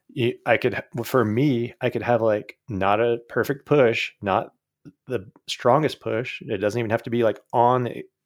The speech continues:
an angle, but, you know, within a window of what I know I can do consistently. And then once I'm f-, flying, I'm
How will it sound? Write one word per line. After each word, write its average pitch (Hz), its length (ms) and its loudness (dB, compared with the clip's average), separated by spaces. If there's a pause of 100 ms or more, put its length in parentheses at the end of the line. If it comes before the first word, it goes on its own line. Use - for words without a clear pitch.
(100)
an 123 100 -6
angle, 113 560 0
but, 120 140 -4 (260)
you 113 80 -4
know, 110 100 0
within 113 300 0
a 110 60 0
window 117 480 0
of 117 100 -2
what 110 160 2
I 113 80 -2
know 120 400 -2 (840)
I 107 100 -2
can 113 140 -4
do 120 120 2
consistently. 110 680 -6 (580)
And 113 200 -2
then 127 380 2
once 117 300 0 (800)
I'm 107 500 -6 (420)
f-, - 220 -20
flying, 120 600 0 (420)
I'm 110 380 -4